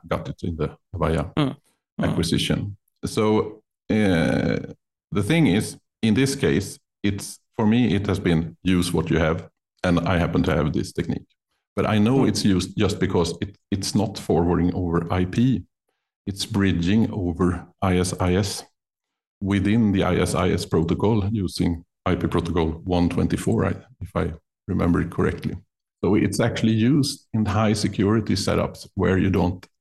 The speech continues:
Speaker 1: have any I Ps at all i-, in your transport network. None.
Speaker 2: Mm.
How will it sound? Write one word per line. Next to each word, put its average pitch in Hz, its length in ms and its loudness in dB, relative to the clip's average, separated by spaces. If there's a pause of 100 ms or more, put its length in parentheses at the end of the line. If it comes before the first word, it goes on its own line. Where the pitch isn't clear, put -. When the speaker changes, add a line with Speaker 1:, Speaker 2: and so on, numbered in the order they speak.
Speaker 1:
have 85 280 -2 (180)
any 113 320 2
I 92 120 2
Ps - 360 -2 (100)
at 98 120 -4
all 92 360 0 (680)
i-, - 160 -14
in 92 200 2
your 85 220 2
transport 85 540 -2
network. - 280 -8 (480)
None. 104 340 2
Speaker 2:
Mm. - 160 -6